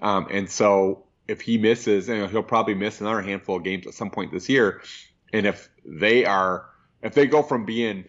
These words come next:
you know, a, a just a barely above five hundred team with D'Lo to not even sniffing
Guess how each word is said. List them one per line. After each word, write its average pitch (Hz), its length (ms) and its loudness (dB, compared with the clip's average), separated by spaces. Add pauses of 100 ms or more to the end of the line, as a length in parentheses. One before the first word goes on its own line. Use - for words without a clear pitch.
(160)
you 127 120 -8
know, 92 320 -8
a, 90 320 -6 (920)
a 113 160 -2
just 120 320 -6
a 120 40 0
barely 113 440 4
above 107 340 0
five 98 160 -2
hundred 101 300 -6
team 104 240 -8
with 107 200 -2
D'Lo 90 300 -2
to 90 420 -4 (480)
not 95 280 2
even 85 240 -2
sniffing 101 640 -8